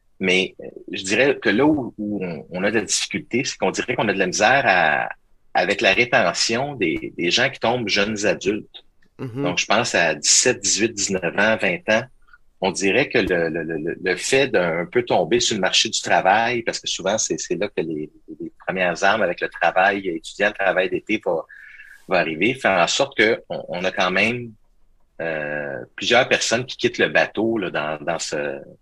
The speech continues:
Speaker 1: cette plage-là, là, d'âge. Et, euh, et, et ça vient créer des problèmes, là. Ça vient créer des problèmes, euh, au niveau de, de, de certaines associations, là. Euh, par exemple, nous autres, euh, sur la Rive-Sud, on a eu une demande officielle de,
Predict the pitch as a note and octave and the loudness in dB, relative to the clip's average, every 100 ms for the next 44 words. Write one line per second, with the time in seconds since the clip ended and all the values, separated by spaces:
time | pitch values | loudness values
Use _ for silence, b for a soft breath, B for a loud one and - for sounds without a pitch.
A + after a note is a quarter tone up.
0 | _ - G2 - G#2 G#2+ G2 F2 G2+ A#2 | _ -4 -4 0 2 4 2 -2 -4 -4
1 | G2+ F2 F#2 G#2+ A#2+ F#2 - - _ b | -2 0 0 -2 -6 -8 -10 -12 _ b
2 | b _ _ - F2 F2 E2 D#2 D2+ D2 | b _ _ -4 0 2 2 -2 -4 -8
3 | C#2+ C#2+ B1 _ _ - - - - F2+ | -12 -12 -14 _ _ -16 -16 -12 -2 -2
4 | E2+ F#2+ - F2 F#2 C3 - G2 A2+ - | 0 0 2 2 2 0 0 0 0 0
5 | - D#2 E2+ G2 F2 D2+ D#2 - - F2 | -2 -2 -4 -6 -12 -16 -18 -20 -8 -4
6 | G2 - A2+ A#2+ A#2+ F#2+ F2 G#2 A#2 G2 | -4 -2 0 0 2 0 2 0 0 -2
7 | D#2+ D#2 D2+ C2+ B1 - - E2 D#2+ G#2 | -2 -2 -2 -4 -6 -8 -10 -8 -6 -4
8 | E2+ D2+ D2+ E2 - - - G2+ G2 - | -2 -2 -2 -2 -4 -6 -6 -4 -2 -2
9 | E2+ - F#2 D#2 - F2+ F#2 E2+ F2 B | -4 -2 0 -2 -2 -6 -8 -12 -18 B
10 | B B B B C2+ C#2 C2+ - F2 F2 | B B B B -2 -2 -4 -2 0 2
11 | E2+ A#2+ A2 G2 A#2+ - E2+ C#2+ D2 - | 2 0 2 0 0 2 0 0 -2 -4
12 | - F2+ F#2 E2+ - A2 E2+ F2+ G#2 F#2+ | -2 -2 0 0 0 0 -2 -2 -2 0
13 | E2 F#2+ A2 - - - G#2+ A#2+ A#2+ F#2 | 2 2 2 0 -2 0 2 2 -2 -2
14 | D#2+ C#2+ C2 | -2 -4 -10